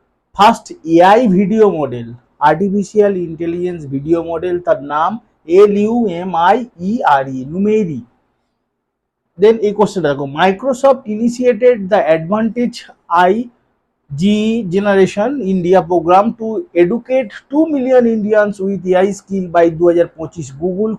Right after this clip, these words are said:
খুব ইন্ডিয়ার জন্য একটা ভালো পদক্ষেপ নিতে চলেছে। দু হাজার পঁচিশ সালের মধ্যে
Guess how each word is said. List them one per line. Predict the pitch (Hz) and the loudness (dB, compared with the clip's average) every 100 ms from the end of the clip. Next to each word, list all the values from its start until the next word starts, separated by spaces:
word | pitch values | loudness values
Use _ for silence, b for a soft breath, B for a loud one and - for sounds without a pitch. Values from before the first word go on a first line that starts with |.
| - | -6
খুব | 233 240 208 | -4 -2 -2
ইন্ডিয়ার | 175 185 175 | -4 -6 -6
জন্য | 180 190 | -10 -16
একটা | - 190 120 | -12 -12 -4
ভালো | 156 208 208 | -2 -2 -4
পদক্ষেপ | 196 196 _ 196 180 | -8 -10 _ -14 -12
নিতে | 180 180 | -10 -6
চলেছে। | 190 180 190 196 _ _ _ 143 | -6 -4 -4 -6 _ _ _ -4
দু | 175 208 | 4 6
হাজার | 208 220 - | 6 4 0
পঁচিশ | 196 196 254 - | -4 -4 -4 -2
সালের | 233 226 214 214 | -2 0 -2 -2
মধ্যে | 190 170 | -2 0